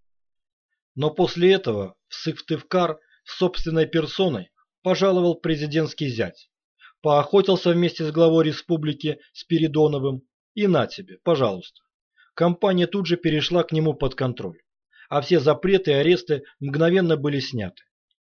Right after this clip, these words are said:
По некоторым данным, определённую роль в этой чисто рейдерской операции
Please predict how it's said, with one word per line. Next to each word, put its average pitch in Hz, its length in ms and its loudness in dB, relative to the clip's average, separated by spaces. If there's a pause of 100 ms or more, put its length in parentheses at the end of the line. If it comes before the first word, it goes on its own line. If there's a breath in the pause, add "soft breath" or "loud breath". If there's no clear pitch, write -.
(520)
По 156 100 0
некоторым 165 520 0
данным, 151 420 0 (120)
определённую 165 720 2
роль 185 180 4
в 147 60 2
этой 143 200 0
чисто 160 380 0
рейдерской 131 560 0
операции 170 560 -2